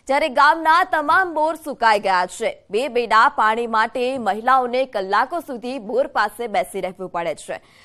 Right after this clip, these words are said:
વર્ષોથી ઊભી કરવામાં આવેલી ટાંકી શોભાના ગાંઠિયા સમાન બની છે, તો હાલમાં સરકારની નલ સે જલ યોજના પણ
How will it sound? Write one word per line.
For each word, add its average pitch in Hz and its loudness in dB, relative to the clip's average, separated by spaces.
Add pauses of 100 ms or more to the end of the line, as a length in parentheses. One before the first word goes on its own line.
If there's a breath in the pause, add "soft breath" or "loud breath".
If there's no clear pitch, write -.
(180 soft breath)
વર્ષોથી 370 -2
ઊભી 269 -6
કરવામાં 262 4
આવેલી 254 0
ટાંકી 233 -2
શોભાના 208 -2
ગાંઠિયા 175 -4
સમાન 185 -4
બની 262 0
છે, 262 -6 (380 soft breath)
તો 277 4
હાલમાં 294 4
સરકારની 294 2
નલ 214 0
સે 339 -8
જલ 285 -2
યોજના 262 0
પણ 285 0